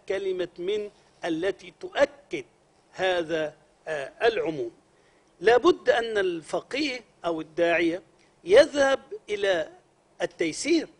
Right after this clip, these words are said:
ويذهب إلى اليسر ويذهب إلى رفع الحرج دون استعمال كلمة الأحوط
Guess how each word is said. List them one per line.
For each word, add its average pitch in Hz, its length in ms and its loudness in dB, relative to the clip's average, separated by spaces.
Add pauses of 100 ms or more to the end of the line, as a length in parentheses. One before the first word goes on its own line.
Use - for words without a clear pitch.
(600)
ويذهب 208 640 0
إلى 175 180 -4
اليسر 190 580 -6 (400)
ويذهب 202 580 2
إلى 175 300 -2
رفع 214 260 -4
الحرج 220 400 -4 (720)
دون 311 340 4
استعمال 220 960 -2 (220)
كلمة 233 440 0
الأحوط 165 560 -2